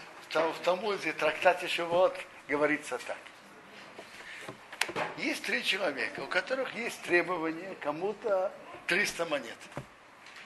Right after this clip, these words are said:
И это требование справедливое. Они знают, что им полагается от него триста монет.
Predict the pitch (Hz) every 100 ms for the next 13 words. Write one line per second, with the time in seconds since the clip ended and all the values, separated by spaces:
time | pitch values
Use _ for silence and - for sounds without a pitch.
0 | - - - - - - - - - -
1 | - - - - - 311 370 339 - 269
2 | 254 254 247 226 214 220 233 202 190 165
3 | 147 170 220 196 233 247 220 208 - -
4 | - 196 220 208 - - - 175 185 175
5 | 202 196 165 - 165 160 165 151 147 -
6 | 127 117